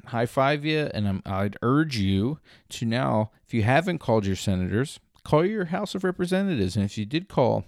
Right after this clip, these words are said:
your senators, uh, call your rep in the House. And it's easy to do that. Use this number, two oh two, two two four, three one two one. And all you have to do is someone, a switchboard,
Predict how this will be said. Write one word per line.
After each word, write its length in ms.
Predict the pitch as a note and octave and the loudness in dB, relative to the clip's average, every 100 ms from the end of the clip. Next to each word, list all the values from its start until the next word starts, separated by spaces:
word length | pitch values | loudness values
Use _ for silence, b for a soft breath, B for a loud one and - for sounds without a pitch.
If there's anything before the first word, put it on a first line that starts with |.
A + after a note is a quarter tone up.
| _ _ | _ _
your 80 | G#2+ | -12
senators, 540 | - G2+ G2+ C3 D3+ B B B - | -4 -4 -2 -4 -8 B B B -6
uh, 200 | A2+ A2+ b b b | -4 -4 b b b
call 200 | - D3 | -2 2
your 200 | D#3 D#3 | 4 2
rep 320 | D3 D3+ E3 - - | 2 0 -2 -10 -10
in 400 | D3+ D#3+ D#3+ - | -8 -6 -6 -6
the 120 | D3+ D3+ | 0 2
House. 520 | F#3 F3+ - - - | 2 -2 -8 -12 -8
And 320 | A2 A2 G#2+ - B B | -2 0 0 -4 B B
it's 120 | D3 | -2
easy 200 | D#3 F3 | 0 0
to 100 | D#3 | 0
do 200 | C#3+ F3 | 2 4
that. 240 | C3 F#2 | 4 4
Use 220 | A2 C3+ | 0 0
this 200 | C#3+ D3 | -2 -2
number, 300 | D#3+ E3 A2 | 0 0 0
two 320 | - - E3+ D#3+ | -2 0 2 2
oh 120 | D#3 | 0
two, 440 | - D3 C#3 F3+ b b b - | 0 0 2 0 b b b -8
two 180 | - F3 | -4 -4
two 260 | - E3+ | -2 -2
four, 500 | C3 - A#2 A#2 D#3+ - b b b - | -2 0 2 2 0 -8 b b b -6
three 240 | D#3+ E3+ | -2 0
one 260 | D3 C3 B2 | 2 2 0
two 180 | F3+ | -2
one. 300 | F#3 A#2 F2+ | 0 0 2
And 100 | F#2+ | 0
all 100 | C#3+ | -2
you 40 | A3 | -2
have 80 | C#4+ | -4
to 100 | D#3 | 0
do 200 | F3+ D#3+ | 4 4
is 80 | |
someone, 360 | - E3+ F3+ E3 B B B _ _ | 4 2 2 0 B B B _ _
a 40 | - | -8
switchboard, 580 | - - - G3 F3 | -6 -6 2 4 4